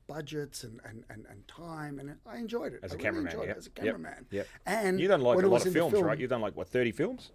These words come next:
Speaker 1: Thirty, thirty-one films, and it were film films when it was still sixteen and thirty-five millimeters.
Speaker 2: Yep.
Speaker 1: So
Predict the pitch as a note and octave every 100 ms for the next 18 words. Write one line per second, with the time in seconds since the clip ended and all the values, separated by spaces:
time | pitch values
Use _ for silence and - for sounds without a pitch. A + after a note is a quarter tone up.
0 | - - F#3 F#3 F#3 F3 E3 D#3+ D3+ C#3
1 | F3 C3 A#2+ - E3+ F3 E3+ D#3+ G3+ F#3+
2 | - C3+ D3 C3+ D3 C3+ C3+ - D3+ C3+
3 | - D3 - C#3+ C#3 C#3 C3 B2 D3 C3+
4 | D#3 E3+ D3 A#2+ C#3 - - F#2+ - -
5 | - D#3 D3+ C#3+